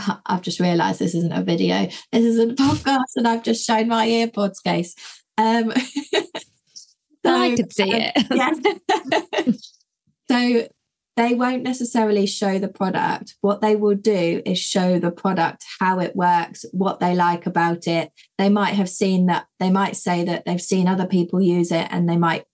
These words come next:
Speaker 1: quote what those other people have said. So they're literally talking around that product and what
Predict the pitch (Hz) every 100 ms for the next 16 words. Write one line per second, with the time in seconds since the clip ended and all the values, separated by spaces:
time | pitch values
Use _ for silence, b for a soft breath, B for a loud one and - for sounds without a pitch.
0 | - 196 185 175 175 165 - 170 170 175
1 | 175 170 170 175 170 170 - 165 165 -
2 | - B B - 214 208 196 - - 220
3 | 233 226 - 208 202 - 208 202 185 180
4 | - 190 190 185 190 185 180 175 170 165
5 | - 147 139 - 160 147 139 - - 175
6 | 170 175 175 160